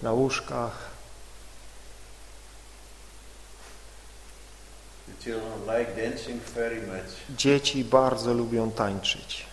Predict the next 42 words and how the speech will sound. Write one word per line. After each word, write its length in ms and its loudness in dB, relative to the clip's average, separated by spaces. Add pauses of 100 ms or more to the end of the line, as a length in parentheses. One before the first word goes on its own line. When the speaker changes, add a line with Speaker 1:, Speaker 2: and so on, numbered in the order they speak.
Speaker 2:
Much 340 -10
more 140 -4
than 240 -6
here 220 -6
in 140 -4
Europe. 280 -4 (300)
Speaker 1:
Dużo 320 10
bardziej 380 8
niż 200 4
tutaj 340 2
dzieci 340 0
w 80 -2
Europie. 420 2
Speaker 2:
They, 600 -6
yes, 100 -6
all 380 -6
dance 160 -6 (120)
very 220 -4
well. 240 -2 (380)
Speaker 1:
Wszystkie 480 8
bardzo 380 10
dobrze 280 8
tańczą. 640 4 (380)
Speaker 2:
And 100 -8
it's, 420 -10
yes, 200 -6
nice 400 -2
to 80 -8
see 140 -4
the 140 -6 (140)
difference 460 -4
between 480 -8
boys 300 -2
and 180 -8
girls. 300 -2 (340)
Speaker 1:
I 300 10
widać 420 8
różnicę 580 6
między 340 2
chłopcami 640 4
a 60 6
dziewczętami. 720 2